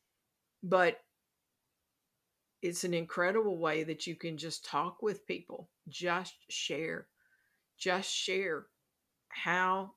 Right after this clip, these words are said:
God can step into their disappointments and those places of brokenness, can heal them, but also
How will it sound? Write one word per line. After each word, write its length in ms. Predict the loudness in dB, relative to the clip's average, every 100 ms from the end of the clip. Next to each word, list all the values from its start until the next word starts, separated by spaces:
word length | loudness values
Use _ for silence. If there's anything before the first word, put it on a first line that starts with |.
| -4
God 460 | 6 8 8 6 -2 -8
can 520 | -8 -6 -6 -8 -14 _ _ _ _ _ _ _ _ _
step 360 | -6 2 4 4 0
into 400 | 0 0 -2 -2
their 400 | 0 0 -2 -4 _ _ _ _ _ _ -4
disappointments 1000 | 0 2 2 2 0 0 -10 -12 -14 -14 _ _ _ _ _ _ _ _ _ _ _ _ _
and 160 | 0 4
those 180 | 4 4
places 520 | 4 6 6 2 0
of 160 | 0 4
brokenness, 800 | 4 4 -2 -6 -8 -10 -14 -16 _ _ _ _ _ _ _ _ _ _ _ _ _ _ _ _ _ _ _ _ _ _ -2
can 220 | 0 0
heal 420 | -4 2 4 6
them, 380 | 6 4 2 -6 _ _ _ _ _ _ _ _ -2
but 180 | 0 2
also 760 | 4 4 2 -2 -2 -4 -6